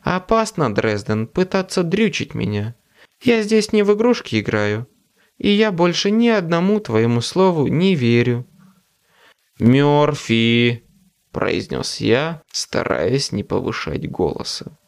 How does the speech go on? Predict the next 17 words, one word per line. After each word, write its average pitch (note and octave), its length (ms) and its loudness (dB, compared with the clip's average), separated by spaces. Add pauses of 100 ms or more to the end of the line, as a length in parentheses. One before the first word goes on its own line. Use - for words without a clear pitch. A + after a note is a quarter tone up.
(580)
«Ты A2+ 180 2
должна F3+ 560 2
поверить A2 640 0
мне - 340 -8
хотя - 400 -2
бы A2+ 140 -2
еще - 640 0
один B2+ 380 -2
раз. - 480 -8 (420)
Не D3 360 4
трогай C#3 680 0
ничего A2+ 880 -2
в - 100 -14
моем F#2 500 0
столе. - 640 -2 (500)
Прошу C#3+ 440 -2
тебя». - 460 -10